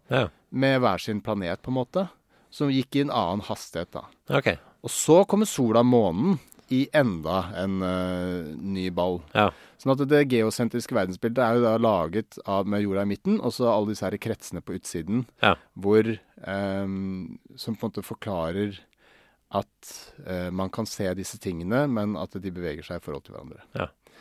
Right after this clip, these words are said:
Speaker 2: Og dette var jo et, eh, gjeldende syn veldig lenge. Det var noen som utfordret det og mente at det kanskje sola var i midten, og ting, eh, kretset rundt sola, for
Speaker 1: Mm.
Speaker 2: å forklare det bedre. Men
Speaker 1: Mm.
Speaker 2: de hadde ikke gode nok, eh,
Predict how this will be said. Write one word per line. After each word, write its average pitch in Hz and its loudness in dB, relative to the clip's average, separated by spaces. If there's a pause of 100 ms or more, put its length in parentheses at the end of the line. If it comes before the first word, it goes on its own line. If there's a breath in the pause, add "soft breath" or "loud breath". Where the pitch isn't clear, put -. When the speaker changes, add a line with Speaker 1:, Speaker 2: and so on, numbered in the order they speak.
(560 soft breath)
Speaker 2:
Og 139 10
dette 151 2
var 127 8
jo 127 8
et, - -4
eh, 127 4
gjeldende 104 2
syn 104 -4
veldig 104 -2
lenge. 110 0
Det 143 2
var 135 8
noen 127 2
som 120 -4
utfordret 95 -2
det 120 4
og 123 4
mente 98 -2
at 92 -4
det 107 -8
kanskje 98 -6
sola 90 -4
var 87 -2
i - -4
midten, 127 -4
og 101 -2
ting, 92 -6
eh, 92 -8
kretset - -10
rundt 92 -6
sola, 110 0 (160)
for 120 -2 (100)
Speaker 1:
Mm. - 0
Speaker 2:
å 85 -4
forklare 87 -4
det 90 -4
bedre. 98 0
Men 117 0
Speaker 1:
Mm. 104 -2
Speaker 2:
de 107 0
hadde 90 0
ikke 98 -2 (480 soft breath)
gode 95 0
nok, 87 -2 (220)
eh, 87 -2